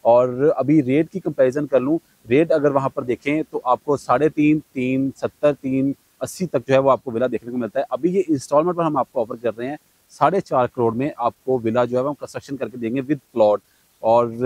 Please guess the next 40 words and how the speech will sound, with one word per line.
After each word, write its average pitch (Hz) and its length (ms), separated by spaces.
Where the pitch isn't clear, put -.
साथ 135 260
ही 185 240
अभी 143 220
आपको 139 200
पाँच 123 280
सौ - 80
गज 165 200
की 165 80
जो 117 240
है 117 80
वो 117 340
payment 117 180
plan 110 200
का 120 120
बता 104 240
दूं, 135 140
वहाँ 131 280
पर 180 120
भी 165 140
आपको 131 460
जो 127 100
है 120 120
वो 131 60
twenty 127 240
five 135 220
percent 139 280
down 107 140
payment 135 280
के 135 120
बाद 120 260
आप 113 200
वहाँ 120 240
पर 135 60
ढाई 120 200
साल 139 180
की 139 100
installment 117 380
बनवा 156 200
सकते 147 280
हैं। 165 120